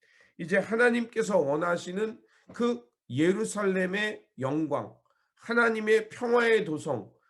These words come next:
말씀의 공동체를 회복하기 위해 작고 어려운 일이지만 그래도 그것을 향해 몸을 기울이고 그것을 향해 길 떠나는 것이 중요합니다.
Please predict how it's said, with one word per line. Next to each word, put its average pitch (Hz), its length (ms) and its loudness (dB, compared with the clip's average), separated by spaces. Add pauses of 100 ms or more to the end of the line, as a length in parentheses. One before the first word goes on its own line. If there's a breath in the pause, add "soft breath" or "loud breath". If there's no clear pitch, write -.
(160)
말씀의 185 600 -4
공동체를 165 640 -6
회복하기 180 720 -8
위해 180 360 -6 (480)
작고 127 760 -4
어려운 165 440 0
일이지만 123 600 -6 (420)
그래도 147 720 -2 (200)
그것을 127 600 -8
향해 123 380 -8 (240)
몸을 123 440 -4
기울이고 135 760 -4 (400)
그것을 147 420 -6
향해 123 360 -6
길 147 320 -12
떠나는 143 400 -4
것이 120 360 -12
중요합니다. 117 640 -10